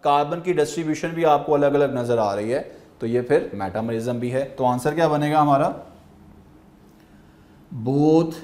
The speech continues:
A and B is the right answer, ठीक है। नेक्स्ट आते हैं बेटा, लास्ट वन है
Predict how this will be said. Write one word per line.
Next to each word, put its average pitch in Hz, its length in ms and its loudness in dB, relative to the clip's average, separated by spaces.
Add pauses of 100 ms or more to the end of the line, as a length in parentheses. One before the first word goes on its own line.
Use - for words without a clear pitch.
(540)
A 131 180 0
and 135 180 0
B 123 40 -2 (180)
is 110 160 -2
the 156 120 -2 (360)
right 95 200 -4
answer, - 340 -16 (380)
ठीक - 120 -14
है। - 80 -10 (680)
नेक्स्ट 170 280 2
आते 190 220 4
हैं 196 100 -2
बेटा, 196 180 4 (2500)
लास्ट 131 400 2
वन 170 200 0
है 143 540 0